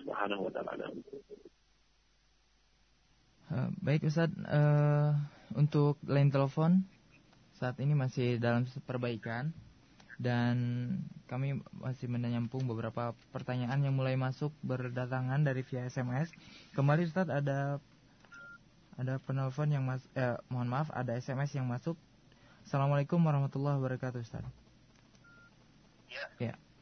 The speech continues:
Speaker 2: Ana Hindun dari Sumber, eh, pertanyaannya demikian.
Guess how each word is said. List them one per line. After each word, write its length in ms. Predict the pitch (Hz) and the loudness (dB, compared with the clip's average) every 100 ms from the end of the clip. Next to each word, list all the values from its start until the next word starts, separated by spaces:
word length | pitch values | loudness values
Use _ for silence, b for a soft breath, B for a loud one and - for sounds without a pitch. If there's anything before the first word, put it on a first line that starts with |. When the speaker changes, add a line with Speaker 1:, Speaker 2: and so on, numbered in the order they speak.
| B B B B B B | B B B B B B
Speaker 2:
Ana 240 | 160 202 | 8 10
Hindun 320 | 196 185 202 185 | 12 12 12 12
dari 160 | 170 | 10
Sumber, 560 | 165 160 156 165 170 165 - - | 6 6 8 6 0 -4 -12 -4
eh, 640 | 151 151 151 151 151 151 151 - - _ - | 4 6 6 6 6 6 2 -2 -16 _ -8
pertanyaannya 560 | 143 147 147 147 175 | 0 4 6 6 6
demikian. 560 | 160 143 127 131 170 | 6 4 2 4 4